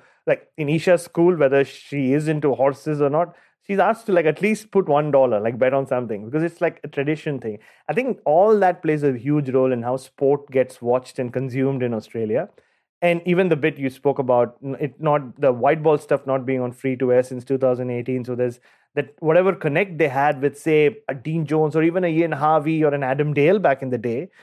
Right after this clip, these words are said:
I mean, Adam Dale's a great example, right? Like, you know, it's, uh, he would have been the Kane Richardson of that era. But people still, like, talk about Adam Dale's great catch. How many people in Australia will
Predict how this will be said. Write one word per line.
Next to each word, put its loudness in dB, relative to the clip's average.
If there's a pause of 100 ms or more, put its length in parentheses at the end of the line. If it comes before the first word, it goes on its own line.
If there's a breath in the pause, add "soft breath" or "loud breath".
(140 soft breath)
I -4
mean, -2 (100)
Adam 0
Dale's 2
a -6
great -2
example, -6
right? -4
Like, -4
you -4
know, -2
it's, -6 (300 soft breath)
uh, 4
he 0
would 2
have 2
been 2
the 2
Kane 0
Richardson -4
of -2
that 0
era. -4 (120)
But -4
people -2
still, 0
like, 2
talk 0
about 2
Adam 0
Dale's 0
great -4
catch. -6 (360)
How 2
many 4
people 2
in 2
Australia 0
will 0